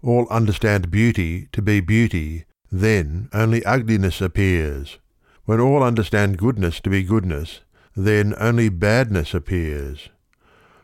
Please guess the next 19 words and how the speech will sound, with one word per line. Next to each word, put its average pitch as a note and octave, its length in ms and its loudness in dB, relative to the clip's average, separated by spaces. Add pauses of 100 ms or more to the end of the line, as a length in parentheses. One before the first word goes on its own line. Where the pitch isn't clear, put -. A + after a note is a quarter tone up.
For C3+ 380 2
to C3 120 0
be A2 640 2
and F#2+ 220 0
not G#2 220 0
to G#2+ 80 0
be F2+ 400 0 (340)
are G2+ 100 2
mutually A#2 480 2
conditioned. E2 840 -2 (600)
The A2+ 80 0
difficult, A2 580 0 (180)
the A2 200 0
easy, G2 600 0 (320)
are G#2+ 100 0
mutually A#2 760 0
definitioned. F2 960 -2 (500)
The G#2+ 120 0
long, A2+ 520 0